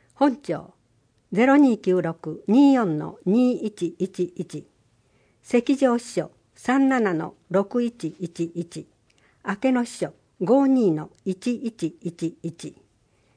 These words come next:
共和支所五七の二五一一。防災無線再応答サービス。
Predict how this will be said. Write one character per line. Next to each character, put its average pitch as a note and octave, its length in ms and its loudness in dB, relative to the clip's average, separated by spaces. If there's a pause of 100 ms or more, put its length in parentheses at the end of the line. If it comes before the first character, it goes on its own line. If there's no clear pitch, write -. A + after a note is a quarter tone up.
(200)
共 B3+ 200 4
和 A#3 120 0
支 - 220 -8
所 D#3 120 -8 (220)
五 B3 240 2
七 A3 260 0
の E3 220 -8 (140)
二 B3 340 2
五 F#3+ 400 -2
一 F3 400 -8
一。 - 320 -14 (1500)
防 C#4 240 2
災 B3 380 0
無 A3 180 0
線 A#3+ 340 2
再 A#3 320 -2
応 A3+ 200 0
答 G#3+ 180 -2
サ F#3+ 200 -4
ー D3+ 40 -8
ビ D3 120 -14
ス。 - 200 -20